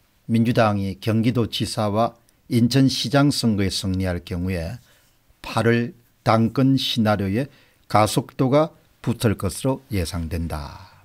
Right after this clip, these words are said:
뭐 이런 이야기를, 예, 이렇게 실었기 때문에 참, 뭐, 오늘 여러분 가운데서도 "기가 차다." 이렇게 생각하시는 분들이 꽤 많으실 것 같은데 한번 보시죠. 대장동 개발 비리 사건,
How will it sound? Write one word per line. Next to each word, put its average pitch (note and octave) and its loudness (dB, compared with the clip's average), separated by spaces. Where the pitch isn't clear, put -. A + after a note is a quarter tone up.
뭐 A#2+ -12
이런 A2 -4
이야기를, F#2+ -2
예, F#2 -6
이렇게 G#2+ -14
실었기 F#2+ -6
때문에 F2+ -4
참, F#2 -6
뭐, F2 -6
오늘 G2 0
여러분 G2 0
가운데서도 F#2 -6
"기가 A2+ 0
차다." - 0
이렇게 F#2+ -6
생각하시는 F#2 -4
분들이 E2+ -8
꽤 G2 -4
많으실 G2 2
것 - -4
같은데 E2 -6
한번 G2+ -2
보시죠. G2+ -2
대장동 G2+ 0
개발 G2 -2
비리 F2 -8
사건, - -10